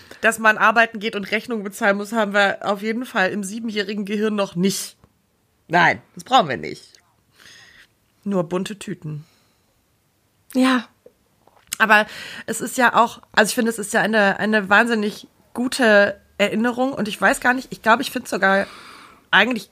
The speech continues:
Speaker 1: cooler für dich und deswegen ist es vielleicht auch mehr hängen geblieben, weil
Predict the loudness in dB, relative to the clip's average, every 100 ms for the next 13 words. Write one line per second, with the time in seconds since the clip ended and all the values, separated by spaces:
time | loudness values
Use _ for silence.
0 | -18 -2 2 4 4 2 -4 -10 -2 0
1 | 0 -8 -6 -6 -4 -4 -4 -6 -4 -4
2 | -4 -4 -2 -2 -2 -2 -2 2 4